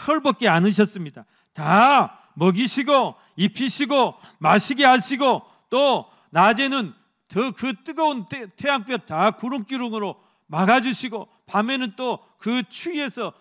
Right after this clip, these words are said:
불기둥으로 다 데펴주시고. 여러분, 우리가 믿음으로 살면 하나님은 우리가 생각지 못한 방법으로, 지금까지 내가 한 번도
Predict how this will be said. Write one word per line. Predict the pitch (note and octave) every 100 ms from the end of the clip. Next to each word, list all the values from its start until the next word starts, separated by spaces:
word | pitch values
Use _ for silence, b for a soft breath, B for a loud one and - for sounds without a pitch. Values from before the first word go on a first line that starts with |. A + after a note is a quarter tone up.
| _
불기둥으로 | A3 F#3 C#4 C4 B3 G3+ b b
다 | C3+ D3+ G3 B3
데펴주시고. | - A3+ - B3 A3 - - - _ _ _ _ _ _ _ _ _ _ _ _ _ _ _
여러분, | F3+ C4 C4+
우리가 | B3 C4 C4 F3+ E3
믿음으로 | E3+ G#3+ D4+ D#4 D4+
살면 | - C#4+ D#4 D#4+ E4+ F4+ G3+ - _ _ _ -
하나님은 | D4 E4 E4 E4 D#4
우리가 | C#4 D4+
생각지 | B3 - G4 G4+ G4 F#4+
못한 | F4 E4 D4+ C#4+
방법으로, | C#4 C4+ C4+ C4 B3 A3+ B -
지금까지 | - C4 C4 D4 C4
내가 | B3 B3+ A#3+
한 | C#4 F4+
번도 | G4 F#4+ F#4+ D#4